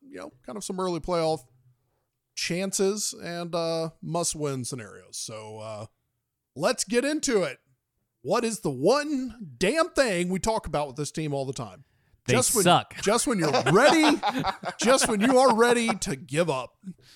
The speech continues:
Speaker 1: they come running right back. Uh, Zach and I especially spent the last podcast really doing so. Let's just call it what it is, pissing and moaning.
Speaker 2: <laughs>
Speaker 1: Um, but, of course, as always, what do they do?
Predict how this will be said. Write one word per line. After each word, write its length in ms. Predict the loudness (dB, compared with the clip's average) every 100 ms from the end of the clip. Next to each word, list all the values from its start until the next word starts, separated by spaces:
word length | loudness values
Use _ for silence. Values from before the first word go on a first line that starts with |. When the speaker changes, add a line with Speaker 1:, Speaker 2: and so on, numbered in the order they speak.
| _
Speaker 1:
they 140 | -14 -8
come 260 | -6 -4
running 300 | -4 -2 -2
right 240 | -4 -6 -6
back. 340 | -6 -6 -8
Uh, 360 | -8 -8 -8 -10 _ _ _ _ _ _ _ _ _ _
Zach 300 | -6 -4 -4
and 100 | -4
I 240 | -4 -4 -4
especially 680 | -4 -4 -2 -2 -2 -6 -6
spent 240 | -8 -10
the 80 | -10
last 420 | -8 -6 -6 -6
podcast 580 | -6 -6 -6 -8 -8 -10 -16
really 760 | -12 -8 -6 -4 -2 -4 -6 -10
doing 360 | -8 -8 -6 -6
so. 160 | -8 -8
Let's 180 | -12
just 140 | -12 -4
call 160 | -4
it 60 | -4
what 140 | -10
it 40 | -14
is, 100 | -6
pissing 300 | -4 -4 -6
and 80 | -16
moaning. 600 | _ _ _ -8 -6 -8
Speaker 2:
<laughs> 60 | -16 _
Speaker 1:
Um, 560 | -4 -2 0 -2 -6 -10 _ _ _ -4
but, 240 | -2 -2 -6 _ _ _ _ -18
of 140 | -6
course, 480 | 0 2 0 -2 -10 -6
as 180 | -2
always, 560 | 0 0 -2 -6 -8 -8
what 140 | -4
do 60 | -2
they 100 | -2
do? 120 | -6